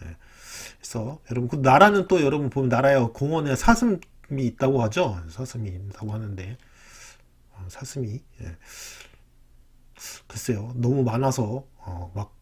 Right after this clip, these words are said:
다가오면 무섭다고 하고 그런 얘기도 들어본 적이 있습니다. <laughs> 그래서 이 초-, 초기 일본의 여러 유물을 보유한 곳이다. 그래서 일본의 뿌리를 알고 싶은 사람은 이런 곳에 가야 된다. 특히 도다이지 같은 데 꼭 가야 된다는 거죠. 그래서 세계에서 가장 큰 청동 불상도 있다고 하고,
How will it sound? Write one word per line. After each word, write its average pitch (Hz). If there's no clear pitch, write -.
다가오면 135
무섭다고 127
하고 117
그런 110
얘기도 104
들어본 120
적이 113
있습니다. 110
<laughs> -
그래서 -
이 117
초-, -
초기 240
일본의 151
여러 123
유물을 135
보유한 131
곳이다. 107
그래서 -
일본의 156
뿌리를 262
알고 117
싶은 -
사람은 123
이런 110
곳에 104
가야 101
된다. 95
특히 -
도다이지 165
같은 143
데 135
꼭 247
가야 123
된다는 107
거죠. 85
그래서 127
세계에서 180
가장 -
큰 220
청동 214
불상도 123
있다고 107
하고, 135